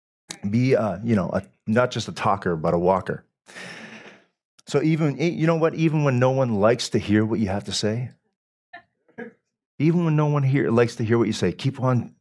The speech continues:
doing what you're doing. Keep on saying what he tells you to say. You know what I mean? Just don't talk the talk, but walk the walk,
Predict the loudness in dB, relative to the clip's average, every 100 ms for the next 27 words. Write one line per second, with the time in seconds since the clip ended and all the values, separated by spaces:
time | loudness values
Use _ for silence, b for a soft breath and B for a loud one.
0 | -8 0 2 2 2 0 0 -2 -4 -6
1 | -4 0 2 0 2 2 2 2 0 -2
2 | 0 2 2 -2 -4 -4 -4 -8 -18 _
3 | _ _ _ B B B B _ -2 0
4 | 2 0 0 0 2 0 0 0 2 2
5 | -4 -2 0 0 -4 -2 0 0 0 -2
6 | 2 0 -2